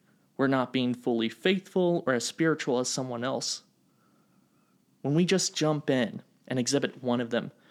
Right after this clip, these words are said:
we begin to gain not only joy, but then also peacefulness. Or maybe not only patience, but also love and gentleness. We aren't expected to keep all of these all at one time.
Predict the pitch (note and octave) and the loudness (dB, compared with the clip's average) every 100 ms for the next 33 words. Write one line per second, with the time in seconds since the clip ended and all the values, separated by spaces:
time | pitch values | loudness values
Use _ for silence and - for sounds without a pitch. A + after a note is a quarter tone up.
0 | - - C3+ D3+ E3+ C#3+ C#3 A#2+ C#3+ C3 | -20 -6 0 2 2 2 0 2 2 0
1 | F#2+ - - D3+ B2+ C#3+ C#3 B2 A2 - | -2 -8 -8 -6 0 0 0 -2 -4 -10
2 | - D#3+ E3+ F#3 D#3+ A#2+ - A#2+ G#2+ A#2 | 0 4 4 4 4 2 2 2 4 2
3 | - C3+ D#3 D#3+ D#3+ F3+ F3+ B3 - - | 0 2 4 4 2 0 0 -2 -2 -6
4 | - - - - _ _ _ _ _ - | -10 -10 -10 -12 _ _ _ _ _ -20
5 | - - E3+ F3+ F3 E3+ E3 F3 E3+ D#3+ | -4 2 4 6 6 6 4 2 2 0
6 | - F#3 G#3 - - - - - D3+ - | 0 0 2 -2 -4 -2 0 4 2 2
7 | C3+ B2+ C#3+ B2 A#2+ A#2+ D3 D3 - - | 2 2 2 0 -2 0 0 -2 -6 -10
8 | C3+ - - _ _ _ _ _ _ _ | -10 -12 -14 _ _ _ _ _ _ _
9 | _ _ _ _ _ _ _ - D3+ G#3 | _ _ _ _ _ _ _ 2 6 6
10 | G#3 - - D#3 C#3 C3+ - C3 - - | 6 2 2 2 2 -4 -2 -2 -4 -20
11 | _ C#3 E3 F3 C#3 - - - - _ | _ 4 6 4 0 -2 -8 -10 -12 _
12 | B2 B2 - A#2+ A#2 - B2+ - | 2 2 0 -4 -4 -4 -4 -4